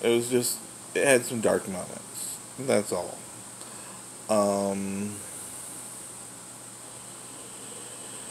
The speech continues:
I'm gonna watch The Boys this week. I'm probably gonna watch a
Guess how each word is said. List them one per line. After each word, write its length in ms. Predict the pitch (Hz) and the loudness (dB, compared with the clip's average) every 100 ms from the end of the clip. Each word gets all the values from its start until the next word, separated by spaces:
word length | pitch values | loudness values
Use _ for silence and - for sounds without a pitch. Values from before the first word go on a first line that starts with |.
| - - - - - - - | -10 -10 -8 -10 -10 -6 2
I'm 180 | 120 123 | 2 8
gonna 200 | 120 120 | 10 12
watch 280 | 120 120 | 12 12
The 60 | 135 | 8
Boys 380 | 135 127 127 131 | 12 12 12 12
this 240 | 135 123 | 6 6
week. 320 | 131 131 127 - - - - - - - - - - 110 | 6 8 6 2 -6 -8 -12 -14 -14 -14 -14 -14 -6 2
I'm 500 | 113 113 110 107 107 | 6 8 8 6 4
probably 360 | 127 117 117 | 10 10 12
gonna 140 | 120 113 | 10 8
watch 800 | 113 113 113 - - - - - - - | 12 12 12 12 12 12 8 4 -2 10
a 480 | 123 127 120 123 | 12 12 10 6